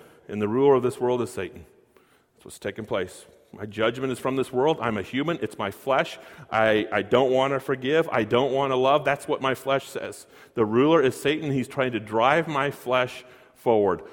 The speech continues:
I have bad judgment. The Holy Spirit does what? "I'm gonna convict you on your judgment because I have a spiritual judgment that is even more beautiful." So when you are sealed, you go, "God,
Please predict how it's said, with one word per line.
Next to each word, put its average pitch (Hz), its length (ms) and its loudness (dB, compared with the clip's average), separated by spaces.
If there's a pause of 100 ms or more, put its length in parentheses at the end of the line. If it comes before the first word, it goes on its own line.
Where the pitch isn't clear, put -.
(120)
I 131 300 2
have 127 460 -2
bad 117 340 2
judgment. 104 420 0
The 101 80 -2
Holy 127 220 2
Spirit 127 320 0
does 117 180 0
what? 120 400 0 (360)
"I'm 113 100 0
gonna 117 140 0
convict 113 440 -4
you 120 120 2
on 110 120 2
your 104 120 -2
judgment 104 580 -2 (460)
because 107 200 -4
I 117 40 0
have 113 100 2
a 104 60 0
spiritual 131 520 0
judgment 101 440 -4
that 101 120 -6
is 98 160 -10
even 104 220 -6
more 104 160 -2
beautiful." 101 460 -4 (640)
So - 100 -8
when 113 160 0
you 147 200 2
are 107 280 6 (220)
sealed, 95 800 0 (400)
you 113 100 -2
go, 98 300 2 (320)
"God, 123 420 0